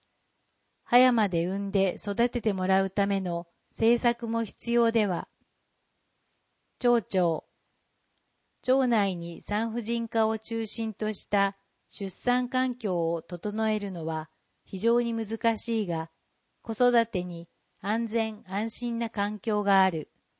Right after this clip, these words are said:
そこを伸ばしていきたい。奥葉山、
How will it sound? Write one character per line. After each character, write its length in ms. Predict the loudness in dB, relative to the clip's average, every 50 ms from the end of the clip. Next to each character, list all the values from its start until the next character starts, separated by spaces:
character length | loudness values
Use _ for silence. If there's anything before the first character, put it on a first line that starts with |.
| _ _ _ _ _ _ _ _
そ 160 | -12 -12 -6
こ 340 | 0 2 4 4 4 2 0
を 80 | -2 -6
伸 140 | -6 -2 0
ば 120 | 0 0
し 140 | -2 -4 -6
て 100 | -6 -6
い 120 | -6 -6
き 160 | -8 -14 -12 -6
た 180 | -2 -2 -2
い。 140 | -2 -4 -8 _ _ _ _ _ _ _ _ _ _ _ _ _ _ _ _ _ _ _ _ _ _ _ _ _ _ _ _ _ _ _ _ _ _ _ _ _ _ _ _ _ _ _ _ _ _ _ -12
奥 240 | -12 -10 -8 -8 -8
葉 160 | -4 -2 -2
山、 440 | 0 0 0 0 -2 -4 -8 -8